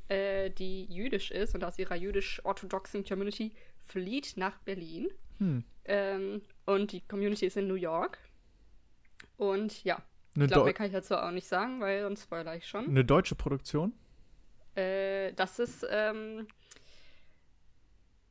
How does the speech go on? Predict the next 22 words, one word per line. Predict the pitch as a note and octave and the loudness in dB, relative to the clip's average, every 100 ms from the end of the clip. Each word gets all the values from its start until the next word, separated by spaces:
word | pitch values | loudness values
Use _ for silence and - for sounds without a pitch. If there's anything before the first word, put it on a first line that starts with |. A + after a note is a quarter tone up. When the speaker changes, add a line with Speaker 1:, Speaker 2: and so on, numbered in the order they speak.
| - | -14
Speaker 1:
es | - A2 G3+ F#3+ | -8 -6 -4 -4
ist, | F#3+ | -2
es | A3+ A3 | -2 -2
ist | A#3+ - | -4 0
gemischt, | A3 A#3 A#3 | 2 2 2
also | - F#3 | 0 0
es | - | -2
ist | G#3+ | 4
deutsch, | A#3+ | 6
Speaker 2:
Ja. | C3 B2 | 8 6
Speaker 1:
amerikanisch | - A#3 A3+ - A#3+ B3 | 4 0 -2 0 2 2
und | - A3+ | 0 -2
ich | - | 0
glaub | G#3+ - | -2 2
ungarisch. | A3 G#3 D#3+ D#3 D#3+ - - - - | 2 2 0 -2 -4 -6 -6 -8 0
Speaker 2:
Ah. | G3 B2 - | 2 2 0
Speaker 1:
Das | F#3 | -4
Speaker 2:
Hm. | C#3 | -4
Speaker 1:
ist | - - | -4 2
sehr, | G3+ G#3+ G3+ - - - | 4 6 2 -2 -12 -2
sehr, | G3+ G3+ G3 F#3+ - | 2 4 2 0 -4
also | - F#3 | -4 -2